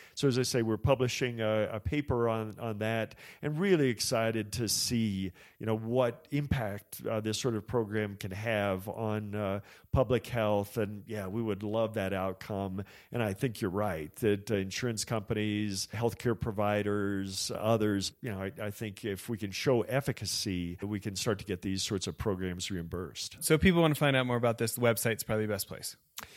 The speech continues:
Speaker 1: Well, for the personal improvement program, it's called Life Ascent, uh, A S C E N T. So you can go to life ascent dot I O.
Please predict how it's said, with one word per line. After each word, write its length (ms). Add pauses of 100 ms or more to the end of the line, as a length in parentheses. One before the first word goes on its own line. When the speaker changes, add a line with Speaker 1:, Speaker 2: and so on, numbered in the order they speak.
(180)
Speaker 1:
Well, 280
for 260
the 180
personal 460
improvement 480
program, 420
it's 160
called 300
Life 440
Ascent, 640 (220)
uh, 300
A 160
S 140
C 280
E 180
N 160
T. 400 (280)
So 120
you 140
can 60
go 180
to 260
life 400
ascent 680
dot 300
I 240
O. 400